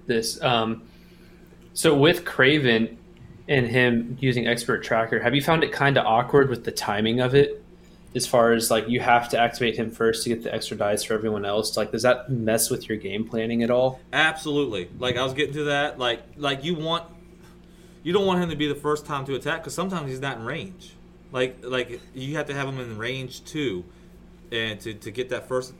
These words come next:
Speaker 2: to first activation, he has to be the first activation, pay for Expert Tracker, um, and do all his stuff, so it sets up the rest of your team. That's why I'm really interested in him in other lists where you can throw power on him, um,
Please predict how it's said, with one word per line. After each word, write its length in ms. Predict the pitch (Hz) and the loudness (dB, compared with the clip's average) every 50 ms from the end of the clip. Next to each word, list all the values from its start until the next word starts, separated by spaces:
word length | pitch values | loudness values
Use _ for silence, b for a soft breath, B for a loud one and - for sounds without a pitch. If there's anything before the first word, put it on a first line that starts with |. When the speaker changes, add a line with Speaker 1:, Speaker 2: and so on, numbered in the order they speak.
| - - | -18 -16
Speaker 2:
to 80 | - 104 | -16 -12
first 280 | - - 143 143 139 139 | -6 -6 -6 -6 -6 -6
activation, 540 | 139 135 - 139 123 123 113 113 110 117 | -8 -8 -10 -8 -6 -4 -4 -4 -6 -8
he 80 | 110 123 | -6 -6
has 140 | 131 135 135 | -6 -6 -6
to 60 | 147 | -8
be 100 | 147 151 | -10 -10
the 60 | 139 | -8
first 220 | - 143 135 127 120 | -6 -6 -6 -6 -6
activation, 420 | 120 117 - 113 107 101 98 101 98 | -8 -10 -10 -12 -12 -12 -12 -14 -16
pay 220 | 92 - 117 135 | -10 -6 -4 -4
for 160 | 143 - 143 | -4 -4 -4
Expert 280 | 127 127 - - 127 95 | -4 -6 -6 -8 -12 -12
Tracker, 500 | - - 117 113 110 - - 98 95 92 B B B B B B B B - - | -8 -6 -6 -6 -6 -8 -8 -10 -10 -12 B B B B B B B B -12 -8
um, 260 | 113 113 113 110 107 | -6 -4 -4 -4 -4
and 140 | 107 110 113 | -6 -6 -4
do 160 | 131 135 131 | -2 -2 0
all 160 | 123 120 113 | 0 0 0
his 80 | 110 110 | -2 -6
stuff, 420 | - - 147 147 135 120 - - | -6 -4 -2 -2 -2 -4 -6 -8
so 160 | - 123 113 | -6 -6 -6
it 60 | 110 | -6
sets 240 | 104 - 139 131 - | -6 -6 -8 -10 -10
up 80 | - - | -12 -10
the 80 | 113 | -8
rest 160 | 113 113 110 - | -6 -6 -8 -8
of 40 | |
your 80 | 113 107 | -12 -14
team. 300 | 95 - 143 135 113 98 | -10 -10 -8 -8 -8 -8
That's 180 | 98 110 117 - | -8 -10 -8 -8
why 160 | 143 131 139 | -6 -6 -6
I'm 160 | 143 107 110 | -6 -6 -6
really 380 | 117 123 143 143 135 131 123 120 | -2 0 2 2 2 2 -2 -4
interested 420 | 110 - - - - - 113 - 85 | -6 -10 -16 -14 -10 -10 -10 -10 -12
in 40 | 107 | -14
him 340 | 117 117 113 110 110 110 113 - - - - 107 | -16 -14 -14 -14 -16 -16 -18 -20 -20 -20 -16 -16
in 100 | 107 104 | -14 -10
other 180 | - 120 123 117 | -6 -4 -4 -4
lists 320 | 110 104 104 101 95 98 | -4 -4 -4 -6 -6 -6
where 120 | 117 107 | -8 -10
you 100 | 104 104 104 | -10 -10 -12
can 120 | 104 95 | -12 -12
throw 220 | 92 - 127 117 110 | -8 -6 -4 -4 -6
power 420 | - - 117 117 117 107 101 98 | -6 -6 -6 -6 -4 -4 -6 -6
on 180 | 95 95 95 95 | -6 -8 -8 -8
him, 680 | 98 95 101 - - - - - - - - - - 107 | -10 -10 -12 -14 -18 -20 -20 -20 -20 -20 -20 -16 -10 -8
um, 400 | 104 101 98 98 95 92 92 95 | -6 -6 -6 -6 -8 -8 -10 -10